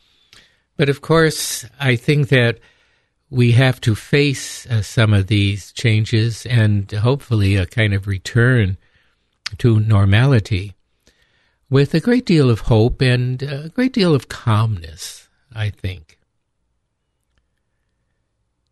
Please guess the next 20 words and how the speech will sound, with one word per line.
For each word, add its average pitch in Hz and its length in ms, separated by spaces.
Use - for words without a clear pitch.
But 156 140
in 170 140
looking 175 640
backwards, 104 840
we 135 160
want 147 200
to 147 60
look 131 200
forward. 101 640
I 120 100
think 240 220
the 160 80
question 131 460
we 110 140
ask 104 440
is, 95 340
what 175 120
have 202 220
we 151 100
learned? 110 600